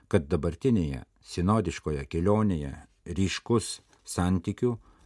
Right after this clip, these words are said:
tarp skirtingų kartų žmonių matmuo, suteikiantis viltį visai žmonijai, kad ir dabartinių pasaulinių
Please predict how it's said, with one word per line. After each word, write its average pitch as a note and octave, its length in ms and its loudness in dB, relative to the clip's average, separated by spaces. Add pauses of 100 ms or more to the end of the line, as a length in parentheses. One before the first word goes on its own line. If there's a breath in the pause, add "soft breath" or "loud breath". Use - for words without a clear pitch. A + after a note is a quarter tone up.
tarp F2 160 -2
skirtingų A2 720 2
kartų F2+ 480 0
žmonių E2+ 320 0
matmuo, G2 540 4 (420 soft breath)
suteikiantis A#2 880 2
viltį G2 400 6
visai D#2+ 320 0
žmonijai, G#2+ 640 2 (380 soft breath)
kad G2 220 2
ir A2 180 4
dabartinių F2 800 2
pasaulinių A2 880 2